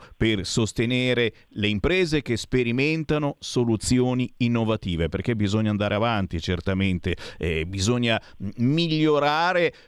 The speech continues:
con rispetto naturalmente per il territorio, ma anche, eh, con rispetto a una sostenibilità, eh, del territorio e delle aziende, eh, che lo popolano.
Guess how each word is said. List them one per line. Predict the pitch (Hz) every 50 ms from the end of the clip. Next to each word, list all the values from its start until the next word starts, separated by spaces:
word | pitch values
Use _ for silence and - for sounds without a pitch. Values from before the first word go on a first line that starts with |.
| _ _ _
con | - - 165 175 175
rispetto | 160 156 - - - - 156 151 139 127 - - 147 135 135 - _
naturalmente | - 107 107 - 117 117 113 110 110 113 117 113 104 101 - 110 104
per | 90 - 104 104 104 98 101 101 90 - - - -
il | - 98 98 92
territorio, | - 131 120 120 120 117 - - 135 143 160 175 185 180 165 131 - - - -
ma | - 110 104 92
anche, | 95 110 135 135 - 135 120 101 - _ _
eh, | 98 92 - - - - - -
con | - - 101
rispetto | 92 90 - - 120 113 - - 123 107
a | 98
una | 92 95 92 90 85
sostenibilità, | - - 117 110 - - 120 110 107 104 98 101 107 101 104 - - 135 131 120 104 98 - - - -
eh, | - - 90
del | 87 95 113 113 95 85
territorio | - 123 117 107 98 110 101 - 127 123 123 131 139 156 147 139 120 - - -
e | - 113 107
delle | 104 113 117 113 110 110
aziende, | 107 92 85 82 107 107 107 110 120 117 110 113 110 92 - - -
eh, | 92 95 - -
che | - 123 113 110
lo | 104 95 85
popolano. | - 143 143 131 113 - 110 101 95 85 80 82 82 78